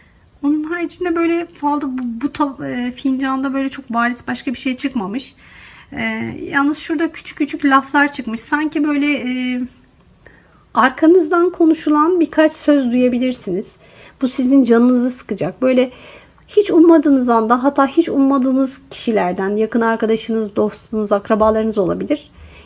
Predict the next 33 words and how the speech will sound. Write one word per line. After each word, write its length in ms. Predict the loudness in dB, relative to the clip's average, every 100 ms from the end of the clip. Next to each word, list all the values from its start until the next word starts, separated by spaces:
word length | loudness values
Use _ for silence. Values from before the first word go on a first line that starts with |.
| _ 2
Birinin 480 | 2 4 2 2
sizin 280 | 0 0 4
hakkında 360 | 4 4 4 4
böyle 160 | 4
küçük 260 | 0 -4 -10
küçük 280 | -6 -6 0
konuştuğunu 600 | 4 4 2 2 2 2
duyacaksınız. 640 | 0 0 -4 -4 -6 -4
Böyle 180 | -4 -4
küçük 260 | -8 -4 -4
bir 120 | -2
laf 300 | 0 0 0
kalabalığı 500 | 0 0 0 0 -2
çıkmış. 480 | -6 -6 -6 -8 _ _ -20 -20 -20 -20 -10
Ee, 400 | -6 -4 -4 -6
şurada 340 | -8 -8 -4 -4
bir 180 | -4 -6 -18
F 240 | -4 -2
harfi 340 | 0 -2 0 -2
de 100 | -4
çıkmış 300 | -6 -10 -8
sanki. 420 | -8 -8 -6 -6
Ee, 380 | -4 -4 -6 -8
isminde 420 | -8 -6 -4 -2
veya 180 | -2 -4
soy 240 | -2 -2
isminde 380 | -2 -4 0 2
olabilir 360 | 2 0 -2
ya 160 | -2 -2
da 80 | -6
sizde 540 | -10 -6 -6 2 2
varsa. 460 | 4 -2 -6 -8 -8 -12 -20 -20 -20 _
Ee, 520 | -4 -2 -2 -4 -6